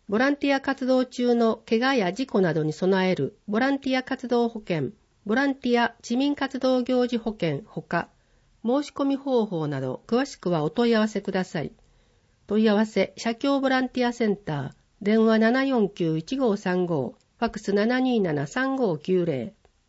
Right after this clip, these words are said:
がん患者のためのアピアランスケア助成金制度。抗がん剤などの使用や、がん治療によって生じた脱毛、外見変化を補う医療用ウィッグ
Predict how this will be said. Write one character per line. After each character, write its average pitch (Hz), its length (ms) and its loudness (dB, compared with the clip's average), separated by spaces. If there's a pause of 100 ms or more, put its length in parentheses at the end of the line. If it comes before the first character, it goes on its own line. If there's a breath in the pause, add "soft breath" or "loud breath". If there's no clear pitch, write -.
(920)
が 247 160 0
ん 302 80 -2
患 294 260 0
者 190 120 2
の 165 100 2
た 165 160 -6
め 156 140 0
の 160 200 -4 (200)
ア 214 100 0
ピ 277 160 -4
ア 294 80 0
ラ 285 140 0
ン 285 80 0
ス - 180 -14
ケ 247 220 0
ア - 80 -4
助 214 180 -2
成 277 240 0
金 262 260 -2
制 196 300 0
度。 - 200 -6 (920)
抗 294 220 2
が 294 160 2
ん 220 80 2
剤 165 180 2
な 151 140 0
ど 147 100 0
の 156 100 0
使 185 220 -4
用 196 220 2
や、 185 260 -2 (140)
が 233 160 2
ん 277 80 0
治 277 140 -4
療 214 200 2
に 170 120 2
よ 147 80 0
っ - 20 -10
て 220 240 -2
生 202 240 2
じ 196 100 -8
た - 260 -4
脱 196 300 -2
毛、 220 460 2
外 262 240 0
見 285 260 0
変 269 220 0
化 180 180 -2
を 170 160 4
補 185 60 0
う 190 40 6 (360)
医 208 140 2
療 262 280 2
用 247 240 4
ウ 233 40 2
ィ 226 140 -2
ッ 180 60 -14
グ - 240 -6